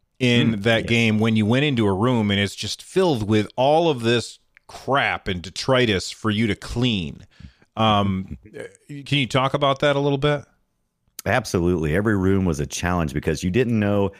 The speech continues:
Speaker 2: exactly where all the coins, the hidden, hidden bars of gold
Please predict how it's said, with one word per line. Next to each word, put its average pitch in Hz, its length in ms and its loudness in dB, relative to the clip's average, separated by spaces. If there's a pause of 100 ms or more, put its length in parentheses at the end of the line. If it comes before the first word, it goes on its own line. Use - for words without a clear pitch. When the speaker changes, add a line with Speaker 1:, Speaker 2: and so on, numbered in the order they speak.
(200)
Speaker 2:
exactly 98 560 -2
where 90 280 0
all 92 180 0
the 87 120 0
coins, 80 580 -2
the 85 120 0
hidden, 90 460 -2 (320)
hidden 113 400 2
bars 92 500 0
of 82 180 0
gold 92 540 2